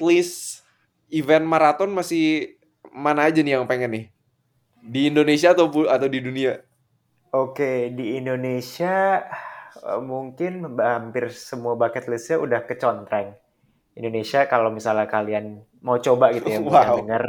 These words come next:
Speaker 2: eh, yang pasti tuh Bali, Bali Marathon, Borobudur Marathon,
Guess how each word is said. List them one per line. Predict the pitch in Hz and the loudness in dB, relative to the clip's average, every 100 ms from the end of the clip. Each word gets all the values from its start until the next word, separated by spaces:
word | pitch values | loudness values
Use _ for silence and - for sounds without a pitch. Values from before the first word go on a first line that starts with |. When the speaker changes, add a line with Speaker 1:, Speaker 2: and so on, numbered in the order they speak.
| - _ _ - - - - | -6 _ _ -20 -20 -20 -4
Speaker 2:
eh, | 120 117 113 113 113 110 113 104 - | 4 6 8 8 8 8 6 2 4
yang | 131 123 | 4 4
pasti | 110 139 135 | 2 0 0
tuh | 151 151 143 110 | 2 4 2 -2
Bali, | 117 104 120 131 135 139 135 135 _ _ _ | -4 -2 0 0 0 -2 -6 -14 _ _ _
Bali | 113 110 | -6 -4
Marathon, | 107 104 - 131 131 131 131 127 | -2 -4 2 4 6 6 2 -2
Borobudur | 110 107 107 107 | -6 -6 -8 -8
Marathon, | 104 107 - 131 131 | -4 -4 2 6 8